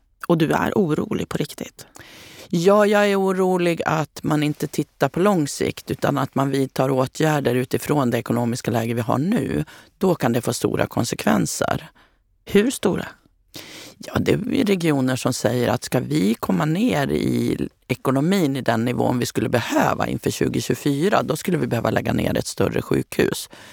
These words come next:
Speaker 2: Nu tror jag inte att någon kanske kommer att göra det, men det är ju deras, eh, vad ska jag säga, väl och ve som står på spel utifrån att de är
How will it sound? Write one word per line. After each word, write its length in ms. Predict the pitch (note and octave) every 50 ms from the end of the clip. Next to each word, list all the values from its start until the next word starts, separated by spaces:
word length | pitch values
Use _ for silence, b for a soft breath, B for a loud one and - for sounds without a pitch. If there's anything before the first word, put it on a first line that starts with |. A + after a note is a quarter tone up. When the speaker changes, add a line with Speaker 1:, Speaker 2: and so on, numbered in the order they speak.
| B B B B B B B B
Speaker 2:
Nu 160 | - D3+ E3
tror 220 | D#3 - - E3 D3
jag 80 | B2
inte 240 | C3 - _ - C3+
att 100 | B2+ - _
någon 440 | - C3 C3+ C3 A#2+ A#2+ A#2 A#2 B2
kanske 320 | - - G#2+ A2+ - C3+
kommer 220 | - D3 B2+ C3+ C#3
att 60 | C#3
göra 480 | E3+ G3 G3 E3+ D#3 D#3+ G#3 D#4+ -
det, 340 | B3+ - - - - - D4+ B B B B B B B
men 500 | D3+ D3+ D3+ D3+ D3 C#3+ C#3 D3 D3 b b b b _
det 120 | - D3+
är 60 | D3 C#3+
ju 200 | C#3+ C#3+ C#3+ - - _ _
deras, 680 | - E3 D#3 D3 D#3 F#3+ G#3 F#3+ - - - - - b b b b b b b _
eh, 440 | - C3 B2+ A#2+ B2 - - - -
vad 120 | - A#2
ska 120 | - - A#2
jag 60 | A#2+
säga, 560 | - - B2 B2 B2+ - - - - - - -
väl 640 | A#2 A#2 A#2 A#2 A#2 D3+ C#3 C3+ C3+ B2+ A#2+ B2 B2
och 180 | A#2+ A#2 A#2 C3
ve 260 | C3 B2+ A#2+ A2 A#2
som 180 | - - A#2+
står 260 | A2+ - - A#2+ B2+ A#2+
på 140 | - B2
spel 420 | A2+ - - C#3 C3 B2 A#2 A#2+ A#2+
utifrån 400 | B2 - - B2 - B2 A#2 A#2+
att 120 | A#2 -
de 180 | - A#2 B2 B2+
är 80 | B2+